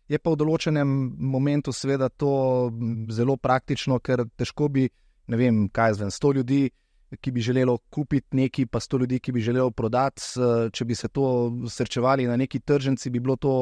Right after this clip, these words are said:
bi bil to en velik kaos. Zato rabimo neko organizirano trgovanje in iz tega naslova so tudi prve borze, blagovne in tako dalje,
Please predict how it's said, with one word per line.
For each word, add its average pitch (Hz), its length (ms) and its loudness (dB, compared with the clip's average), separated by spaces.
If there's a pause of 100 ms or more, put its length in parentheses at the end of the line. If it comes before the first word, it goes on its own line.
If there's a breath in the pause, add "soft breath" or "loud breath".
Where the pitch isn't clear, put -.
(280)
bi 123 220 -4
bil 123 140 0
to 123 120 0
en 120 100 2
velik 117 340 0
kaos. 95 320 0
Zato 107 240 -6 (540)
rabimo 123 320 2
neko 110 400 0 (200)
organizirano 113 640 0
trgovanje 147 640 0 (360)
in 175 120 0
iz - 120 -2
tega 147 380 2
naslova 139 460 2
so 127 140 -6
tudi - 360 -6
prve 127 260 2
borze, 120 480 -2 (420 soft breath)
blagovne 117 500 4
in 113 60 2
tako 120 160 -2
dalje, 113 380 2